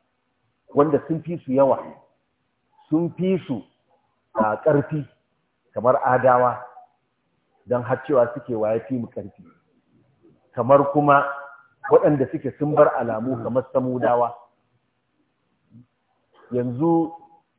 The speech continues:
irin gininnika, irin gininnika da muke yi yanzu,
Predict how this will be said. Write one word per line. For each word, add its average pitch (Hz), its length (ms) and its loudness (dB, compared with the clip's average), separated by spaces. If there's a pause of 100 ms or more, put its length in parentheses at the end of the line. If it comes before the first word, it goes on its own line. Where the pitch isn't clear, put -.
irin 139 520 2 (680)
gininnika, 165 680 2 (1200)
irin 156 280 -2
gininnika 151 720 2 (540)
da 120 120 -4
muke 135 280 -2
yi 123 300 0
yanzu, 98 320 -10